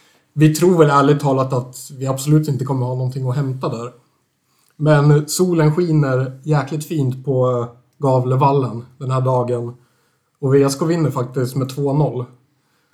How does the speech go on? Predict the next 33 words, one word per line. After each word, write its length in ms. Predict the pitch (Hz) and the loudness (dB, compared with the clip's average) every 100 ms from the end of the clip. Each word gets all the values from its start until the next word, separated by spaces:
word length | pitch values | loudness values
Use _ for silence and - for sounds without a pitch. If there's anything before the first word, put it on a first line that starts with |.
| _ | _
Och 80 | 143 | -4
jag 60 | |
kommer 160 | 143 151 | 2 4
ihåg 120 | 156 | 6
att 140 | 147 147 | 2 -2
vi 40 | |
stod 260 | 139 147 139 | -2 -2 0
där 100 | 131 | -2
på 100 | 139 | -2
läktaren 420 | 139 - 143 139 | -4 -4 -4 -2
och 440 | 131 127 - - | 0 -2 -4 -10
sjöng 280 | - 156 143 | 0 2 2
något 260 | 135 135 135 | 0 -4 -6
i 80 | |
stil 300 | 131 151 135 | -6 -4 -4
med 320 | 131 131 127 - | -2 -4 -6 -8
"Två 280 | 151 143 | -4 -2
jävla 440 | 127 131 123 127 131 | 0 -2 -4 -4 -2
noll". 360 | 139 123 120 - _ - - - - 151 185 156 | 0 -2 -6 -16 _ -20 -20 -16 -4 0 2 2
Som 200 | 143 143 | 4 6
bara, 440 | 139 139 139 139 | 6 6 4 2
liksom, 480 | 143 139 151 143 143 | 0 -2 -2 -2 2
det 80 | 151 | 4
var, 580 | 156 147 139 131 131 - - - | 6 6 4 2 0 -4 -10 -2
det 60 | |
var 180 | 151 156 | 4 4
ramsan 400 | 151 151 - 147 | 6 2 2 0
i 60 | 131 | 2
sin 220 | 143 - - 151 | 0 0 -2 -2
<laughs> 180 | - - | -2 -2
helhet 560 | 160 147 147 160 123 | 2 4 4 2 0
då. 180 | 135 117 - 180 - - - - _ - - | -2 -4 -2 -6 -6 -18 -20 -20 _ -20 -10
Eh, 340 | - 139 139 | 0 2 2